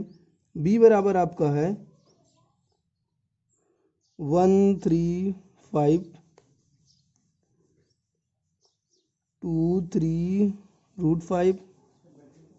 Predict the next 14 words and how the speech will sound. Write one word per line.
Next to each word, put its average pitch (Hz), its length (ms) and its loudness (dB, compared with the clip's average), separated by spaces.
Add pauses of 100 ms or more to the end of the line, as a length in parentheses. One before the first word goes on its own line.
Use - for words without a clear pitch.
(120)
वन, 165 420 2
टू, 170 380 -2 (1400)
फ़ोर, 165 260 -2
टू, 170 220 -8 (500)
वन। 135 280 -2 (2500)
आपका 165 320 -2
एक 196 280 2
मैट्रिक्स 190 380 0
ये 208 260 4
है, 240 60 4
आपका 220 280 2
ये 165 180 2
दो 135 160 0
मैट्रिक्स। 131 500 -10